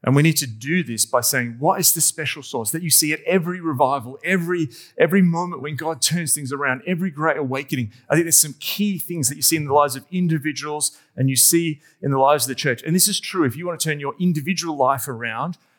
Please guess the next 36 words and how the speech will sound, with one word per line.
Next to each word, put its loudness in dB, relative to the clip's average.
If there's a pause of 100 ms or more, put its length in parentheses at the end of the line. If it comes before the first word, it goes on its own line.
your 2
faith 0
around. -6
This -2
is -4
true -4
if, -4
if -10
we -4
want 0
to -6
do -2
that 0
in -10
a -12
corporate 0
sense. -2
This -2
is -6
true 0
for 0
workplaces. 0
This -6
is -10
true -4
for -4
communities. -2 (120)
This -2
is -4
true 0
for -2
everyone. -4 (960)
So 2
you're 6
ready. 4
I'm -8